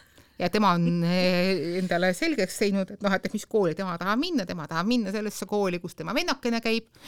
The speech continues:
Ja nüüd me siis lähmegi siis sellesse kooli, mis on piirkonnakool, mis on meil ilusasti akende all ja kes laps otsustas.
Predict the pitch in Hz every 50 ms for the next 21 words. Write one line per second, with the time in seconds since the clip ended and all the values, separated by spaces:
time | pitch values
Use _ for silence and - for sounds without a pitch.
0 | - 302 277 - - - 196 214 247 269 262 - _ - - - 247 233 277 269
1 | - 285 285 311 311 294 311 - - 311 - 349 349 320 - - 381 466 415 359
2 | 302 302 294 277 269 - 196 170 156 147 - - 214 240 262 277 - 339 330 320
3 | 320 302 233 180 - - 147 147 147 156 170 170 165 190 - - 320 311 - 285
4 | 262 254 262 269 269 269 262 254 254 254 262 262 - 202 170 - _ _ _ _
5 | _ _ _ _ - 156 - - - - 302 - - - - - - -